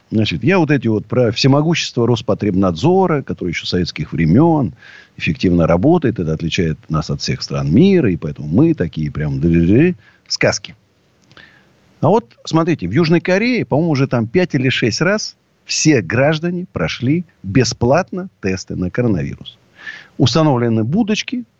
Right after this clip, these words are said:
везде, любой человек заходит, делает тест, все. Граждане Словакии одномоментно и бесплатно проверили себя на ковид.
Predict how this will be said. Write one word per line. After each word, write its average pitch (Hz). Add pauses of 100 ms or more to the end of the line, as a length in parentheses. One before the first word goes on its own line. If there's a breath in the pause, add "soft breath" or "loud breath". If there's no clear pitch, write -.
(200)
везде, 160
любой 139
человек 120
заходит, 160
делает 123
тест, 202 (100)
все. 139 (500 loud breath)
Граждане 190
Словакии 170
одномоментно 139
и 113
бесплатно 120
проверили 113
себя -
на 98
ковид. 67